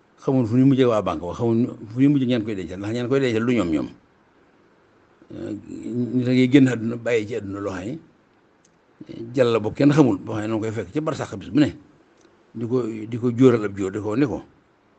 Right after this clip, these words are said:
la nga bàyyi woon ci àdduna, nu cee def lu neexul suñu borom, lii moo ci amee tey. Def ko jàll rek, bis bu ne ci àdduna.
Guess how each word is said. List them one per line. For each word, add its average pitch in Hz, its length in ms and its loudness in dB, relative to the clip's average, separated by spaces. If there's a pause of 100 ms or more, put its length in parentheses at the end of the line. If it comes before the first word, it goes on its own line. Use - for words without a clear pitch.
(220)
la 117 140 -10
nga 131 100 -4
bàyyi 127 180 0
woon 113 140 -2
ci 113 60 -4
àdduna, 98 200 -2
nu 104 100 0
cee 117 120 0
def 107 100 -2
lu 113 80 2
neexul 95 220 0
suñu 90 140 -10
borom, 87 220 0
lii 107 160 4
moo 123 160 6
ci 104 80 -4
amee 87 200 -4
tey. - 220 -8 (1300)
Def 113 160 -4
ko 117 180 -4
jàll 110 200 2
rek, 123 200 0
bis 98 160 -12
bu 107 120 2
ne 131 100 4
ci 117 80 -2
àdduna. 87 240 -6